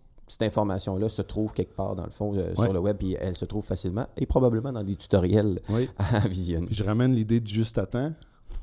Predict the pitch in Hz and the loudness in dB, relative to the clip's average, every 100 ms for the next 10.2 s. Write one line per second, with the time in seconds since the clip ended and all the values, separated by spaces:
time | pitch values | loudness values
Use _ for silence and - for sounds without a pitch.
0 | - 104 - 98 107 98 113 113 104 87 | -6 -6 0 4 4 4 2 4 4 4
1 | 113 110 - - 110 - 85 92 107 - | 4 0 -4 -6 -6 -6 -4 -2 -2 -6
2 | 117 95 - - 98 - 95 117 117 107 | -4 6 8 8 0 -4 -4 0 0 0
3 | 95 - 120 95 87 110 - 107 107 107 | -4 -2 0 2 0 -2 -2 0 0 0
4 | 104 107 135 - - - - - - 113 | 0 0 0 -4 -16 -20 -20 -10 -6 -2
5 | 123 110 101 123 139 95 95 98 92 131 | 0 0 2 2 4 0 0 0 2 0
6 | 156 - 117 120 123 117 - - _ _ | -4 4 6 8 6 4 -2 -14 _ _
7 | _ _ _ _ _ _ 110 98 - 110 | _ _ _ _ _ _ -2 2 4 4
8 | 113 104 98 95 104 123 127 110 - 98 | 2 2 0 0 0 2 2 -2 -4 -2
9 | 101 110 117 113 107 101 101 101 92 98 | 0 2 4 2 2 0 -2 0 -2 -2
10 | 123 | -2